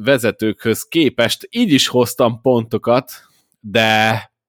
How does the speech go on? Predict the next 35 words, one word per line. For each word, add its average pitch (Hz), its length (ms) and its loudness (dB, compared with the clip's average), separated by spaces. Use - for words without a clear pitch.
visszaelőztek, 90 960 -4
úgyhogy 117 340 -6
helyezésbe 87 640 -4
viszont 87 380 -8
lejjebb 73 340 -8
csúsztam, 107 500 -6
de 110 220 0
ahogy 117 220 2
nézem, 110 320 0
Morphy, 113 320 -2
ez 95 80 -4
neked 117 320 -2
sem 120 220 -6
sikerült 117 640 -2
túl 127 220 4
jól, 123 180 4
száznegyvenkilenc 117 1040 -2
pontot 110 400 -4
gyűjtve 107 360 -4
a - 100 -6
százötödik 135 960 -2
helyen, 131 320 0
és 127 240 -2
még 143 240 0
esküszöm, 117 640 -4
kicsit - 300 -10
húzom 104 380 -4
az 104 140 -6
időt, 104 240 -6
hogy 107 100 -10
megtaláljak, 101 480 -2
Zoli, 131 240 -2
százhuszonkettődik, 98 1040 -6
százharmincegy 98 800 -6
ponttal. 135 360 0